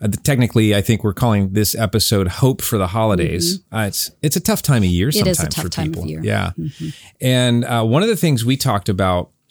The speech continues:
Speaker 1: on Sunday was that hope is more than just a wish. You know, in some ways,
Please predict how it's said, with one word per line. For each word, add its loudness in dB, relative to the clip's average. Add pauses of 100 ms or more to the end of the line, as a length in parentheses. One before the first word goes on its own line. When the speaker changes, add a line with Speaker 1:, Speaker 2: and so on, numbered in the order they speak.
(220)
Speaker 1:
on 2
Sunday 2
was 0
that -2
hope 0
is 2
more 4
than 2
just 0
a 2
wish. -2 (580)
You 2
know, 4
in 2
some 4
ways, 2